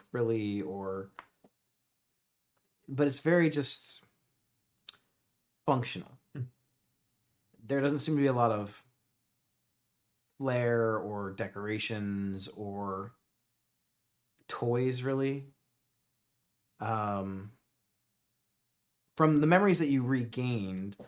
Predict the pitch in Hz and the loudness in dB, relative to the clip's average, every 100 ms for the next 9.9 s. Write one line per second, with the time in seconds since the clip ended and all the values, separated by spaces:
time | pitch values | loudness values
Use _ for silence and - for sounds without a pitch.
0 | _ _ - 110 131 131 - 147 127 90 | _ _ -4 2 4 2 0 -4 -2 -4
1 | 104 - 135 117 104 107 101 101 - 104 | -6 -6 -4 -4 -4 -4 -6 -6 -4 -4
2 | 98 - 110 107 104 - _ _ _ _ | -4 -8 -6 -8 -10 -14 _ _ _ _
3 | _ _ - 120 107 92 - _ _ _ | _ _ -10 -6 -4 -6 -12 _ _ _
4 | _ _ _ _ _ _ _ _ 143 139 | _ _ _ _ _ _ _ _ 2 4
5 | 135 135 131 123 123 120 117 117 - _ | 4 2 2 2 0 0 -2 -4 -18 _
6 | _ _ - 147 139 135 131 127 135 139 | _ _ -2 0 2 0 -2 -2 -2 -2
7 | 139 135 - - - - _ 120 127 147 | -2 -6 -10 -12 -14 -18 _ -8 0 4
8 | 139 135 135 139 131 127 123 143 123 135 | 4 2 2 0 0 -2 -2 -4 -2 -4
9 | 131 135 135 - _ - 127 123 | -4 -6 -8 -14 _ -6 -4 -4